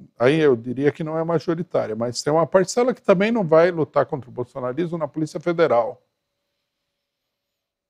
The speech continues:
E também, né, tem presença na Polícia Civil de todos os estados e na Guarda Municipal de todas as cidades importantes.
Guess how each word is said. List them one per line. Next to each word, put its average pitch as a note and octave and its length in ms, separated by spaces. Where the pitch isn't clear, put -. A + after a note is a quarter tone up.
E C#3 120
também, D#3+ 640
né, D3+ 260
tem D3+ 180
presença D3+ 600
na F#3 100
Polícia E3+ 420
Civil D#3+ 420
de D3+ 140
todos G3 460
os F3+ 160
estados D#3+ 520
e E3+ 40
na D#3+ 140
Guarda E3 480
Municipal D#3 760
de D#3+ 180
todas F3+ 460
as E3 140
cidades C3+ 460
importantes. D3+ 800